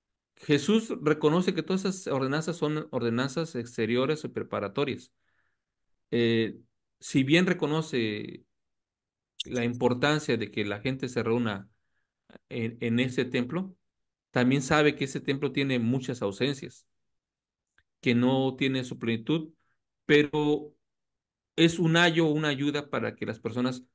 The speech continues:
puedan finalmente a-, acceder al orden verdadero y, y a la tradición verdadera.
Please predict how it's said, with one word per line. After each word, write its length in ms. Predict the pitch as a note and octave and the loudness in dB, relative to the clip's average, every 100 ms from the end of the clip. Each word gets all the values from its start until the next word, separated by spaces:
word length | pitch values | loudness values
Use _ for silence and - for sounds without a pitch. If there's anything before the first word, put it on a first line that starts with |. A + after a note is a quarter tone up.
| _ _ | _ _
puedan 260 | - C3+ C3+ | 2 4 4
finalmente 540 | C3 A#2+ A#2+ A#2+ C3+ | 2 0 0 0 0
a-, 140 | A#2 - | -2 -2
acceder 440 | A2 - A2 A#2 A#2 | -8 -4 -2 -2 -2
al 280 | G#2+ G2+ G2+ - - | -6 -6 -10 -16 -2
orden 300 | C3+ C3+ B2 | 0 2 0
verdadero 480 | A2 A2 A2+ B2+ C#3 | 0 0 0 2 0
y, 220 | G#2+ G2 | -4 -6
y 100 | A2 | -10
a 40 | G#2 | -10
la 100 | G#2 | -6
tradición 320 | G#2+ G#2+ A#2 | -6 -4 -2
verdadera. 420 | A#2 A2+ C#3 B2 | -2 0 -2 -4